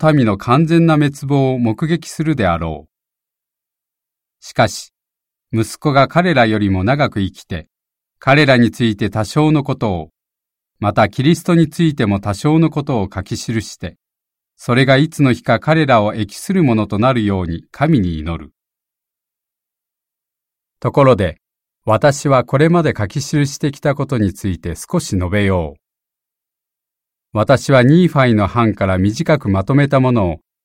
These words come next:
アマレカイの述べたこのベニヤミン王の治世に至るまで作り終えた後、以前に私の手に渡されたいろいろな記録を調べてみたところ、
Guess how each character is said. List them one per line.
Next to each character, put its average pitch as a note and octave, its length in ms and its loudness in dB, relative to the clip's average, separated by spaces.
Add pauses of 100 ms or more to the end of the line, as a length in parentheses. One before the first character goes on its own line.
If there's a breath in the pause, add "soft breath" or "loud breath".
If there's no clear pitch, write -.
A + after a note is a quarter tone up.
(160)
ア G#2+ 100 0
マ C#3+ 120 6
レ F3+ 100 2
カ C#3 200 2
イ A2+ 60 4
の G2 120 2
述 G#2 120 0
べ G2+ 120 0
た F#2 140 -4
こ A2+ 140 -4
の A2+ 120 0
ベ G2 160 -2
ニ C#3+ 140 4
ヤ E3 160 4
ミ E3 160 2
ン G#2 240 -2
王 F#2 80 -2
の E2+ 180 -6
治 - 100 -18
世 C3+ 280 0
に F#2+ 100 0
至 G#2+ 180 0
る G2+ 120 0
ま E2+ 120 -2
で E2+ 120 -8
作 - 240 -8
り B2 120 0
終 A#2+ 160 4
え G#2+ 40 0
た F2+ 120 -4
後、 D#2+ 440 -10 (680)
以 C3 160 -2
前 C#3 180 4
に A2 140 4
私 G#2+ 380 2
の C#3 140 2
手 C#3 120 0
に B2 140 2
渡 G#2 240 2
さ A#2 160 -2
れ A2+ 100 0
た G#2 140 0
い G#2 100 0
ろ C3 160 2
い D#3 60 2
ろ D#3 120 2
な D3 120 2
記 C#3+ 140 -4
録 C3+ 240 -4
を B2+ 100 0
調 B2+ 240 0
べ A#2+ 120 0
て F#2+ 120 -4
み F2+ 100 -2
た E2 140 -4
と E2 120 -8
こ E2+ 120 -6
ろ、 D#2+ 180 -8